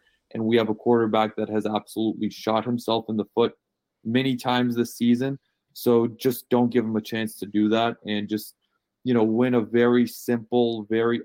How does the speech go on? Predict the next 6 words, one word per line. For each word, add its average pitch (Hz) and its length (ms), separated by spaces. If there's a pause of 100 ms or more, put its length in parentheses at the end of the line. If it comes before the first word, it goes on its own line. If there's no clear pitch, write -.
ugly, 113 560 (640)
chaotic 113 640
sort 117 300
of 104 140
game. 110 440
And, 104 400